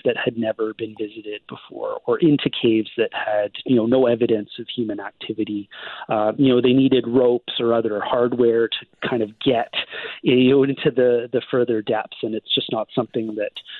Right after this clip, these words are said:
um, somebody else, you know, there'd be evidence of other people having done it before. So, uh, and given a small community that publishes its results and its findings, then we typically know where, you know, where it's a new cave and where it's one that had not been seen before.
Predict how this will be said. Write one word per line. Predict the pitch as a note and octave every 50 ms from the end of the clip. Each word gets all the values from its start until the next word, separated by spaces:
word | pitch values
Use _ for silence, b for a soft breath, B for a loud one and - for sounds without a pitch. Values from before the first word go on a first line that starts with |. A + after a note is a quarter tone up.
| B B B B B -
um, | B2 A#2 A2+ A2 A2 A2 A2 A2 A#2 A#2 A2 -
somebody | - D3+ C#3 C3 B2+ B2
else, | A#2 A#2 A#2 - - -
you | - C#3+ B2
know, | A#2 A#2+
there'd | C#3 C#3+
be | C#3+ D3+ D3 C#3
evidence | B2+ C3 B2 A#2+ A#2 A2 - -
of | A#2 A2
other | G#2+ G#2 A2 G2+
people | - - - _ - A#2 -
having | - - - G#2+ G#2
done | G#2+ - E3+
it | A#3+ -
before. | - - - - - - G2+ G2+ -
So, | - A#2+ G2+ G2 B B B B B B B B B
uh, | - A2+ -
and | D3 D3 E3+ F#3+ - _
given | - G3+ E3+ D#3+
a | D3+ C#3 - - -
small | - D3+ C#3 B2+ -
community | - C3 B2 C#3 D3+ D3+ D3+ E3 E3 D#3
that | B2+ A#2+ - _
publishes | - - C3 B2+ C#3+ - - - C3 A#2 A2+
its | A#2+ A2+ - _ - - B2
results | A2+ G#2 A#2 A#2 B2+ D3+ D#3 _ -
and | B2 A2+
its | - - _ - _
findings, | B2+ B2 C#3 E3 F#3+ G#3+ G#3+ G3+ - _
then | C#3+ B2+ B2 B2 A#2+ B2 A#2+
we | B2
typically | - - - - - _ - - B2 A2+
know | A2+ A2 G#2 G#2
where, | G#2+ G#2 G#2 G2+ G2 G2 G2 G2 - _ _ _
you | C3 A2+
know, | G2+ G2+ A2 _
where | C3+ C3+ B2+ B2 B2
it's | A#2 - -
a | B2
new | B2 C#3 E3 F3
cave | - - F#3 F3 F3 E3 D3+
and | C#3+ B2 A#2+ A#2+
where | A#2+ A2 A2 A2 A2 A2
it's | G#2+ - _ - -
one | A#2 A2+ A2 A2 G#2+
that | A#2 A2 -
had | - - A2+ -
not | A#2 A2+ A2+ A2+ G2+ F#2+ G#2+ - - -
been | A#2 A2 G#2 - -
seen | B2+ A2+ A2
before. | A#2 A#2 - - - - G1+ -